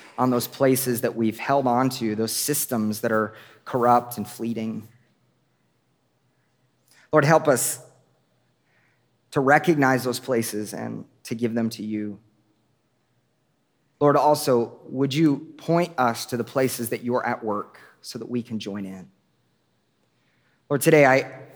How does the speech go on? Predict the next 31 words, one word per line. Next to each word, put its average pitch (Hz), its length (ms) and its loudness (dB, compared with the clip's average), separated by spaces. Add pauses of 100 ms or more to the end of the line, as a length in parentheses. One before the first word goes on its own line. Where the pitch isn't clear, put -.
(720)
I 143 80 -4
just - 300 -2
help 220 260 -2
us 180 200 2
to - 120 -8
be 131 120 -4
comfortable 135 540 -6
with 110 140 -8
the 110 80 -14
fact 107 420 -8
that 120 120 -8
your 123 400 -6 (560)
movement 139 500 0
is 117 160 -4
dangerous, 107 680 -6 (1900)
that 131 180 2
there's 160 260 2
rejection 135 760 0
that 92 140 -10
comes 98 320 -10
with - 140 -14
it, - 140 -16 (1040)
that 135 100 0
it's 139 120 -2
not 175 200 4
all 160 200 4
health 147 300 0
and 131 100 -2
wealth 127 300 0
and 113 100 -6
success, - 760 -10